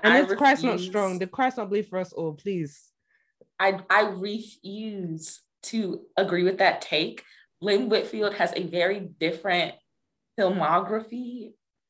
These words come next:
Speaker 1: I'm not
Speaker 2: than
Speaker 1: talking about
Speaker 2: Angela.
Speaker 1: filmography. I'm talking about look. See, like, oh, you
Speaker 2: But
Speaker 1: people like to
Speaker 2: they're easy to
Speaker 1: intellectualize things.
Speaker 2: differentiate between. They have a different vibe. I just think it's different. Like, do they both give bougie? Yes. Do they both give a high cheekbone? Yes.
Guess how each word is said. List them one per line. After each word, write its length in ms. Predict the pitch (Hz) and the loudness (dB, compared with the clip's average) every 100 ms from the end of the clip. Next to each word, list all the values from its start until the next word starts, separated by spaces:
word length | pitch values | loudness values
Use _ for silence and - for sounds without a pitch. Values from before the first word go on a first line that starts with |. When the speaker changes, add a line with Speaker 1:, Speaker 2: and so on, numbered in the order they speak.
| - 208 | -4 4
Speaker 1:
I'm 100 | 381 | 6
not 100 | 370 | 6
Speaker 2:
than 100 | 392 | 6
Speaker 1:
talking 80 | 359 | 6
about 120 | 320 | 6
Speaker 2:
Angela. 300 | 320 320 - | 6 6 8
Speaker 1:
filmography. 60 | 254 | 6
I'm 80 | 262 | 4
talking 160 | 403 | 4
about 160 | 277 220 | 6 6
look. 200 | 233 - | 6 4
See, 220 | - 254 | 2 4
like, 220 | 285 294 - | 6 4 2
oh, 180 | 320 370 | 0 2
you 120 | 330 | 6
Speaker 2:
But 80 | 277 | 6
Speaker 1:
people 160 | 285 - | 6 6
like 120 | 294 | 6
to 60 | 311 | 6
Speaker 2:
they're 80 | 262 | 6
easy 140 | 359 | 6
to 60 | - | 6
Speaker 1:
intellectualize 400 | 330 381 - 320 | 6 4 4 2
things. 20 | |
Speaker 2:
differentiate 720 | 330 285 330 - 415 339 269 233 | 2 2 2 0 2 4 4 0
between. 540 | 254 - 254 226 190 | -4 -4 -6 -4 -2
They 140 | 214 294 | 0 0
have 200 | 311 - | 0 0
a 100 | 226 | -2
different 520 | 254 277 294 214 160 | -2 0 -2 -4 -2
vibe. 640 | 196 202 262 214 147 139 - 175 | -2 -2 -2 0 0 -2 -2 0
I 60 | 220 | 0
just 240 | 269 - | -2 -10
think 220 | 254 247 | -12 -12
it's 160 | 233 - | -14 -14
different. 640 | - 170 170 269 311 - | -8 -8 -8 -8 -8 0
Like, 180 | 196 226 | 0 2
do 80 | 277 | 4
they 240 | 302 262 | 4 4
both 380 | 214 226 - - | 2 2 0 -2
give 280 | 208 196 139 | 0 0 -2
bougie? 480 | 190 208 185 202 170 | -6 -6 -10 -12 0
Yes. 460 | 160 - - - - _ - | 0 0 -6 -18 -20 _ 0
Do 60 | |
they 120 | 202 202 | 2 4
both 340 | 196 202 202 | 4 2 2
give 140 | 202 | 0
a 40 | 220 | 0
high 280 | - 208 190 | -2 -2 -2
cheekbone? 680 | - 254 - 190 156 - - | -4 -12 -2 0 0 -6 -2
Yes. 360 | 190 - - | -2 -2 -6